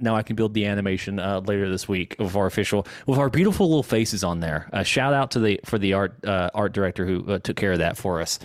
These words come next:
um, uh, on the Through the Keyhole. Now let's, uh, shift over to the rest of the week one. Uh, I have, I'm, I'm talking about the Nebraska-Colorado game.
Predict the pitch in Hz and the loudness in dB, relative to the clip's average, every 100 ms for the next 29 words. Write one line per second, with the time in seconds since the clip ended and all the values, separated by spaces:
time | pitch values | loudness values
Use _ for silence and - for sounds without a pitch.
0 | - - - 95 90 82 87 - _ _ | -14 -20 -8 -2 0 0 -2 -6 _ _
1 | - - 90 - 95 92 92 87 - 95 | -6 -4 -4 -4 -4 0 2 0 2 0
2 | 85 98 87 85 85 - - - - - | 0 0 2 2 -2 -6 -18 -16 -18 -8
3 | - 175 165 165 170 147 - 180 180 160 | 0 2 2 2 2 2 2 2 2 2
4 | 151 135 143 165 220 117 107 - 104 101 | 2 4 4 4 4 4 2 0 0 0
5 | 98 - _ _ - 117 117 151 180 190 | 0 -4 _ _ 0 0 2 0 2 2
6 | 165 - 165 175 - - 151 247 240 202 | 0 -2 -2 -2 -4 -6 -2 0 0 2
7 | 156 135 120 104 120 143 127 131 117 98 | 2 2 2 2 0 0 -2 0 0 2
8 | 110 127 107 101 87 85 | 0 0 -2 -4 -8 -10